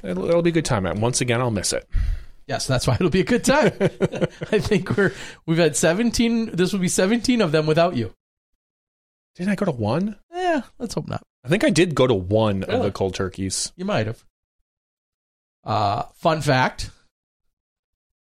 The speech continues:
Speaker 2: cold turkey, when, uh, thinking about it many years ago, and this is when I used to run ten, fifteen, twenty tournaments in a given year, uh, about half sanctioned, half not,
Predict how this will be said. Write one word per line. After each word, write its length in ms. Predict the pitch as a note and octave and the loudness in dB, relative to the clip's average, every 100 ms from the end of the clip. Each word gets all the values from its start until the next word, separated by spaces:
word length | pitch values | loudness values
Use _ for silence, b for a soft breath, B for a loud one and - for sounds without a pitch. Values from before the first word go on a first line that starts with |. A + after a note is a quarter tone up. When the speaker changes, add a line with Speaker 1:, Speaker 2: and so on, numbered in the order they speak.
| _ _ - | _ _ 0
Speaker 2:
cold 240 | F#3 C#3+ | 2 2
turkey, 400 | - A2+ D#3 B3+ | 2 2 2 0
when, 480 | C#4 C3 A#2 G#2+ G#2 | 2 2 0 -2 -4
uh, 520 | - A2 G#2+ A2 A2 - - _ _ _ _ - | -2 -2 -2 -2 -4 -8 -16 _ _ _ _ -4
thinking 340 | D#3+ C#3+ C#3 | -2 0 0
about 240 | C3 B2+ D3 | 2 2 2
it 80 | |
many 160 | C3+ C#3 | 0 0
years 260 | B2+ C3+ D3 | 0 0 0
ago, 240 | D#3 F3+ | 0 2
and 100 | D3+ | 0
this 140 | A2+ | -2
is 140 | A#2+ A2+ | -4 -2
when 100 | A2+ | 0
I 60 | |
used 200 | A2+ A2+ - | 2 2 2
to 60 | |
run 240 | A2+ A2+ G#2 | 0 0 -6
ten, 340 | - B2 C3 C#3 | -4 0 0 0
fifteen, 460 | B2+ - C3+ C#3+ | -2 -2 -2 0
twenty 380 | D3+ - B2+ C#3+ | -2 0 0 2
tournaments 480 | - C3+ C3+ C#3+ C3+ | 2 0 2 0 0
in 80 | C3 | -2
a 40 | |
given 260 | B2 A#2+ A#2 | 0 0 0
year, 320 | A2+ A#2+ G#3 - | 0 0 -2 -4
uh, 200 | A2 G#2+ | -4 -2
about 220 | G#2+ B2 | -2 -2
half 280 | C3+ F#3+ F#3 | 0 0 0
sanctioned, 500 | - D#3 D#3 - E3 | -2 -2 -2 -4 0
half 260 | C#3+ C#3 C3 | 0 0 0
not, 320 | A#2+ C3 | 0 0